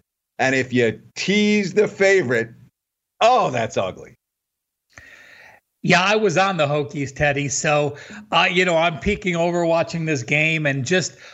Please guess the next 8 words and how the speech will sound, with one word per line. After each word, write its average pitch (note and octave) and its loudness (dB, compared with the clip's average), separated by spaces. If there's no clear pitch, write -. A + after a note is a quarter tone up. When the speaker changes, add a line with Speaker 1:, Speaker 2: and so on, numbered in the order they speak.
Speaker 2:
frustrated F3 0
as, C3+ -6
as D#3 -2
all G3+ 2
get F3+ 4
up. C3+ -6
I D#3+ -2
mean, D#3 -6